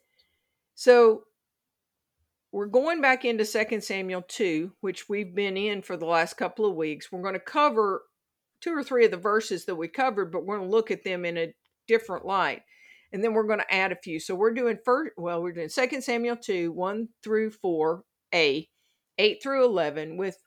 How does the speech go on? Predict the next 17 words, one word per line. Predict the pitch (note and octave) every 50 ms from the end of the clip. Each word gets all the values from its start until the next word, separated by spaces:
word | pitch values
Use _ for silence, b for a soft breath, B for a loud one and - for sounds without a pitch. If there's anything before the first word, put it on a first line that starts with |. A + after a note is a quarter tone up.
| -
eleven | G3+ G#3 G#3+ B3 C4 C4 A#3+ B3 A3 G#3
being | F#3 G3+ G3 F#3+ F3+ E3+
our | D#3+
primary | E3 - - A3 A3 G3 F#3 F3 D#3 D3
focal | D3 - F3+ E3+ D#3+ D#3+ - D#3
verse. | D#3 D#3 C#3+ - -
So | -
it's | F#3 E3+ - -
really | A3+ A#3+ A3 F#3+ E3+
about | D#3 D3 D3 C#3+ C#3+ - -
all | E3+ E3 E3 E3
of | D3 D3+
them. | - C3 C3 - - - _ _ _ _ _ _ _ _ _
So | - - G3+ G3 G3 - _ -
think | B3 C4 D4 C#4 E4+
about | C4 G#3+ G3 D#3+ D#3 C#3+ C3+
it. | A#2+ - -